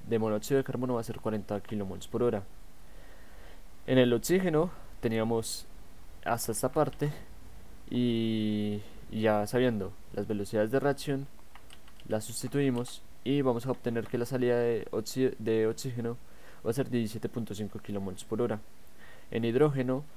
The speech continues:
vamos a tener fácilmente que la salida va a ser, eh, ciento cincuenta y dos kilomoles por hora, y en el dióxido de carbono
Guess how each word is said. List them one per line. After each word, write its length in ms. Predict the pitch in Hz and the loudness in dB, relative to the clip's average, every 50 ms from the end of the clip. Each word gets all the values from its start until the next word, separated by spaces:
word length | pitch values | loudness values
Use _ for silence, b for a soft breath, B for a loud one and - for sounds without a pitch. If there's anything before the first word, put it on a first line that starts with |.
| B B B B - - | B B B B -8 -6
vamos 180 | - 110 - 123 | -6 -4 -4 -2
a 40 | |
tener 440 | - 123 120 127 123 123 120 123 135 - - - - - - - - - - - - - - - - - - - - - | 0 2 4 4 4 4 4 2 -2 -6 -10 -12 -12 -12 -12 -12 -12 -12 -12 -12 -12 -12 -12 -12 -12 -12 -12 -12 -12 -4
fácilmente 600 | - 117 110 113 127 131 131 123 113 - 120 117 | -2 -2 0 2 4 4 4 2 2 0 -2 -2
que 160 | - - 113 | 0 0 2
la 120 | 104 110 110 | 2 2 0
salida 440 | - 123 127 127 120 110 110 113 B B B B B B B B B B B B - - - 101 | 0 0 2 4 4 4 2 0 B B B B B B B B B B B B -10 -4 0 2
va 80 | 110 | 2
a 20 | 110 | 2
ser, 360 | - 131 123 120 113 123 - - - - - - - | 4 6 6 6 4 2 -2 -10 -12 -12 -12 -8 -4
eh, 480 | - 107 104 101 95 95 95 90 95 B B B B B B B B B B B | 0 2 4 4 2 2 -2 -4 -6 B B B B B B B B B B B
ciento 340 | - - 139 117 104 120 113 | -6 -4 -4 -2 0 -2 -2
cincuenta 340 | - - - - 120 107 113 | -2 -4 -6 -4 -2 -2 0
y 20 | 107 | 0
dos 160 | 107 107 - | -2 -2 -2
kilomoles 400 | - 120 113 107 104 101 - - | -2 -2 0 0 0 -2 -4 -2
por 180 | - 123 127 | 0 2 4
hora, 240 | 131 120 117 120 127 - - B B B B B B B B B B B | 4 4 4 2 -2 -6 -10 B B B B B B B B B B B
y 120 | - 123 135 | 2 4 6
en 100 | 139 135 | 6 6
el 260 | 135 131 131 127 - - - - - - - | 4 4 2 0 -2 -6 -10 -12 -12 -10 -4
dióxido 280 | - 123 117 - - 135 | -2 -2 -2 2 2 2
de 80 | 127 127 | 2 2
carbono 460 | - 135 127 117 127 120 120 117 | 2 0 0 0 0 -2 -2 -4